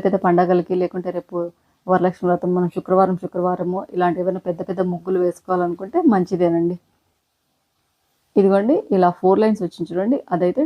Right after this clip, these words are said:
డైలీ యూజ్‌కి మంచిది అనమాట, సరిపోతుంది. ముగ్గు పొడి కూడా ఎక్కువగా పట్టదు. అన్ని పది గరికలు కలిసి నూట యాభై రూపాయలు అంటండి. టెంపుల్స్ దగ్గర బెస్ట్ అండి. ఆన్‌లైన్లో మీకు ఎవరైనా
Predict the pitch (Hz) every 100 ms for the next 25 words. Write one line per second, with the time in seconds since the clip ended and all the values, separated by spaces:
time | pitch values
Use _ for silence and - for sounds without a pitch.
0 | 294 185 180 185 180 - 180 160 - 175
1 | 165 165 170 427 440 - 170 185 180 165
2 | - - 185 175 180 180 185 185 160 175
3 | 175 170 160 180 190 370 - _ _ _
4 | _ _ _ _ _ _ _ _ _ _
5 | _ _ _ _ _ _ _ _ - _
6 | - 180 208 233 302 262 180 180 185 190
7 | - 233 202 214 330 208 180 185 175 160
8 | 190 180 156 170 175 180 196 - 196 240
9 | 262 226 214 269 208 180 - 185 175 180
10 | - 185 185 214 226 214 185 190 190